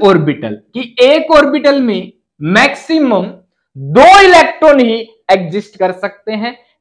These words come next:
इससे ज्यादा electron exist नहीं कर सकते। दो से ज्यादा नहीं, कम एक exist कर सकता है,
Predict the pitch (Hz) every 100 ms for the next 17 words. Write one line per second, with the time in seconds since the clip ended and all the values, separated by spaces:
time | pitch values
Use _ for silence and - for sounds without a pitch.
0 | 269 254 285 214 226 240 254 262 247 233
1 | 208 185 175 277 - 135 127 156 208 -
2 | - _ _ _ _ 131 220 269 269 302
3 | 202 240 247 233 147 117 _ _ _ _
4 | _ _ _ _ _ _ - 262 202 -
5 | _ - 208 226 220 226 220 240 233 233
6 | 233 233 233